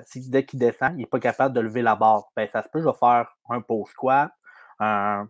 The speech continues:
un pin squat. Fait qu'un pin squat, c'est vraiment descendre la barre, casser le parallèle, mais que la barre vienne toucher sur les spotters, là, les longues tiges qui font la cage. Je viens la déposer, puis là,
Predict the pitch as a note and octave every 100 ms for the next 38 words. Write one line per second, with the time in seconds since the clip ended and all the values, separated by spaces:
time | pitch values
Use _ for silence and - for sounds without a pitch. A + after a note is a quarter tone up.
0 | _ A2 G#2+ - C#3 D3 - C#3+ C#3+ A#2+
1 | G#2+ A2+ A2 - A#2+ - C#3 C#3+ A#2+ A2
2 | A#2 B2+ B2 - C3 B2 A2 A2+ C3+ C3
3 | - C3+ B2 C3+ C3+ A#2+ A2+ A2+ C#3 D3
4 | A#2 A#2+ A2+ G#2+ B2+ A#2+ A#2 - - C#3
5 | - C3 A#2+ - A2 - A#2 A2 G#2+ A2
6 | A2 A2+ A2 C3 B2+ - - A2+ A2 A#2+
7 | C3 D#3 - - - - - C3 B2+ A#2
8 | A2+ A2 G#2+ D3+ - C3+